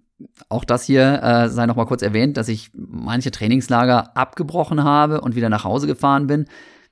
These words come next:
weil ich eben vor Ort nicht die richtige Behandlung bekommen habe, die ich von zu Hause gewöhnt war und die mir dann geholfen hat. Ähm, das war teilweise ziemlich zäh. Das kann man dann mal machen, wenn man irgendwie in Sankt Moritz ist, ne, oder,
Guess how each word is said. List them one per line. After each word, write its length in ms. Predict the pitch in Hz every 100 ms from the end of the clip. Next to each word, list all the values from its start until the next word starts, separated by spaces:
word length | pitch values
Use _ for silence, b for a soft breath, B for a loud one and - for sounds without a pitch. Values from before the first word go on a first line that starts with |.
| _
weil 400 | - 95 104 117
ich 220 | 131 117 -
eben 220 | 120 117
vor 160 | 117
Ort 240 | 98 110 107
nicht 380 | 107 180 - 170
die 100 | 160
richtige 440 | 160 151 151 147
Behandlung 500 | 135 127 147 151 147
bekommen 420 | 139 - 151 147
habe, 480 | 127 139 147 156 156 B B B
die 420 | - - 135 127 139
ich 60 |
von 140 | 143 127
zu 100 | 120
Hause 200 | 139 135
gewöhnt 360 | 117 127 156
war 140 | 156 131
und 160 | 117
die 40 | 120
mir 120 | 120
dann 120 | 113
geholfen 400 | 110 117 151 151
hat. 180 | 160 - B B B B
Ähm, 800 | - 123 127 127 131 127 127 117 117 _ _ _ _ -
das 320 | 135 - 127
war 160 | 117
teilweise 440 | 110 123 127 120 110
ziemlich 380 | - 131 110 -
zäh. 320 | 123 139 160
Das 280 | 110 - _
kann 180 | - 113
man 120 | 127
dann 120 | 120
mal 120 | 113
machen, 280 | 107 110 143
wenn 100 | 120
man 100 | 110
irgendwie 220 | - 120
in 80 | 120
Sankt 160 | 113 110
Moritz 260 | 107 175 -
ist, 300 | 160 175 -
ne, 240 | 113 143
oder, 580 | 113 113 110 110 107